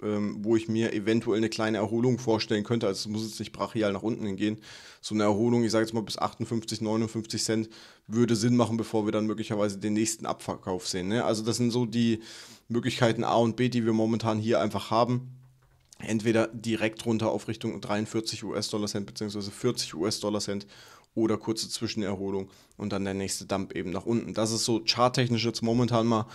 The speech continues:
ein bisschen meine Meinung dazu und ihr kennt sowieso meine Meinung. Theoretisch könnten wir auch hier unten nochmal in Richtung achtunddreißig U-S-Dollar-Cent runter und es wäre, und es ist, es ist die Wahrheit einfach so, wie ich sag, es ist einfach momentan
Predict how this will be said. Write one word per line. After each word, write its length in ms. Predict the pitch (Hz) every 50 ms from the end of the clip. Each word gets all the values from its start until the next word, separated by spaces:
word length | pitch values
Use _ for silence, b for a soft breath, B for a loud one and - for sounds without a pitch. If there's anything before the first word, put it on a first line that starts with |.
| B B B B B B B
ein 80 | 107
bisschen 300 | 104 131 120 - 123 110
meine 220 | 110 113 113 110 104
Meinung 340 | 101 110 117 127 127 127
dazu 300 | 120 120 123 - - 127
und 120 | 110 101 -
ihr 120 | 113 110
kennt 420 | - - 127 131 147 139 139 - - - - -
sowieso 420 | 117 113 127 127 135 123 131 156
meine 280 | 165 143 131 113 107 101
Meinung. 420 | 95 87 90 90 92 87 - -
Theoretisch 840 | - - 117 120 120 104 110 135 151 139 - 135 131 147 139 - - B B B B B B B B B B _ _ _ -
könnten 340 | - 131 131 127 131 117
wir 180 | 107 123 - -
auch 180 | 120 123 123 -
hier 180 | - 127 117
unten 240 | 131 143 131 - 127
nochmal 300 | 127 117 113 120 113 90
in 80 | 120 120
Richtung 340 | 113 127 127 - 127 -
achtunddreißig 680 | - - - - - 117 - 110 107 110 110 110 104 101
U-S-Dollar-Cent 680 | 95 92 98 - - 101 92 101 98 - 95 92 - -
runter 200 | 98 92 98 87
und 120 | 95 104
es 200 | 113 - - 101
wäre, 500 | 117 120 143 147 123 139 147 147 147 - - - - _ _ _ _ _ _ _ _ _ - - _ _ _ _ _ _ _ _ -
und 160 | 113 110 - - -
es 140 | 101 98 98
ist, 240 | 110 98 - - 90 98 92 - - 64 - - -
es 140 | - 107 -
ist 180 | 123 113 - -
die 60 | 110
Wahrheit 280 | 98 101 110 117 117 104
einfach 160 | 101 113 107
so, 160 | 107 107 107
wie 40 | 110
ich 60 | 98
sag, 180 | 110 107 104 -
es 120 | 104 -
ist 240 | - 127 113 - -
einfach 240 | 101 101 107 - -
momentan 440 | 110 104 104 107 98 101 104 101